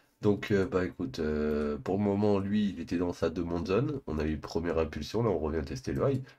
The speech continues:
Donc là, qu'est-ce que j'aimerais voir, euh, sur lui ? Bah, j'aimerais voir un break haussier ici, d'accord ? Une fois qu'on a vu le break haussier ici, ça valide que notre nouvelle P O I, elle est potentiellement là. Et donc, on met une alerte dans cette zone pour pouvoir choper le prochain long,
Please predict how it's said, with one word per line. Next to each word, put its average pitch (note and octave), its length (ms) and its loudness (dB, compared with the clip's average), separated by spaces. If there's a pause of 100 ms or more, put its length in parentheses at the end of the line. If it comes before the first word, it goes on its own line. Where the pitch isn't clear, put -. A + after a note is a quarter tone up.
Donc - 160 -6
là, F#2+ 80 2
qu'est-ce - 180 -6
que G#2+ 80 -2
j'aimerais G2+ 280 6
voir, F#2+ 260 4
euh, E2 240 6
sur F2 220 0
lui ? F2 220 2
Bah, C#2 140 0
j'aimerais D#2+ 300 2
voir E2+ 260 4
un D#2+ 40 6
break F2 400 2
haussier F#2 300 0
ici, E3 340 2
d'accord ? - 500 -2 (140)
Une F2+ 100 -4
fois F#2+ 160 -2
qu'on G#2 160 2
a G#2 80 6
vu G#2 140 2
le G#2 60 -2
break F#2 280 0
haussier F2+ 260 2
ici, F#2 300 0
ça D2 160 0
valide D#2+ 400 2
que F2 240 0
notre E2+ 300 -2
nouvelle F#2 260 2
P E2+ 120 -2
O F2 120 2
I, F2 80 4
elle C#2+ 100 4
est B1 80 0
potentiellement C2 600 -2
là. F2 180 4 (440)
Et - 60 -2
donc, C#2+ 440 -4
on D2+ 100 0
met D#2+ 120 2
une D2+ 80 2
alerte D2+ 260 4
dans D2 100 -2
cette D2 200 -2
zone F2 240 2
pour F#2 160 -6
pouvoir F2 280 2
choper - 260 2
le F2+ 80 2
prochain F#2+ 340 4
long, A2 200 4